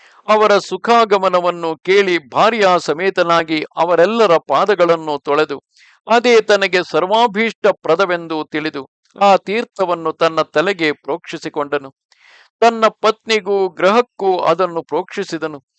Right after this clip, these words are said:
ಗಂಧ, ಪುಷ್ಪ, ಧೂಪ, ದೀಪಾದಿಗಳನ್ನು,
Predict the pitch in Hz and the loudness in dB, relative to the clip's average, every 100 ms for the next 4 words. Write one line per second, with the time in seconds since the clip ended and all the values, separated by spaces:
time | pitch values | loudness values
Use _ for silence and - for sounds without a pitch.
0 | _ _ _ - 226 233 208 208 196 - | _ _ _ 0 0 2 2 2 2 -2
1 | 214 - - 196 185 156 156 233 214 190 | -8 -6 0 2 2 0 -6 -6 -2 -2
2 | 160 214 214 185 185 175 165 165 160 143 | -2 -6 0 0 0 0 0 0 -6 -10